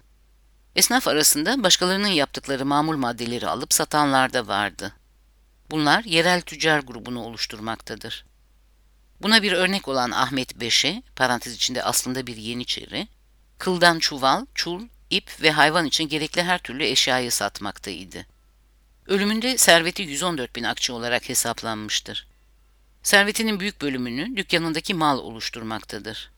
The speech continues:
Bu örnekler Edirne'de hirfat erbabı ve esnaf arasında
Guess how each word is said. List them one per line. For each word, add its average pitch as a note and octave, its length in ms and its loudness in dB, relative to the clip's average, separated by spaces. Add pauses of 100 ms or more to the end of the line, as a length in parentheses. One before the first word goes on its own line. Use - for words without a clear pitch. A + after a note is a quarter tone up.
(680)
Bu A3 100 4
örnekler E3 500 2
Edirne'de F3+ 580 2
hirfat E3+ 340 -2
erbabı A#2 580 -2
ve D3 80 -2
esnaf C#3+ 400 0
arasında A#2+ 640 -4